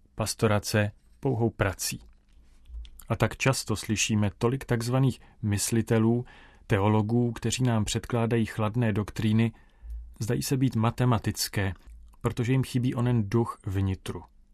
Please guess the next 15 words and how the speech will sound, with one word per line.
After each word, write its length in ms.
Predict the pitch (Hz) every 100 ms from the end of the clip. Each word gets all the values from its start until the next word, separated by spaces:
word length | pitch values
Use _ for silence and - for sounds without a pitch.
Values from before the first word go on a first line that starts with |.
| _ _ _ _ -
S 140 | -
ním 260 | 104 95 98
je 100 | 101
naopak 400 | 95 98 104 -
víra 360 | 98 98 98 - 107
životem. 640 | 98 113 120 - 87 80 - _ _ _ _ - -
Láska 340 | 110 98 - 107
Boží 260 | 104 95
nás 220 | 104 95 90
získává 760 | 101 101 - 101 98 101 117 - _ _ _ _
a 60 | -
naděje 580 | 98 98 95 104 101 104 - - - -
se 160 | - 107
znovu 300 | 101 92 98
rodí. 300 | 92 87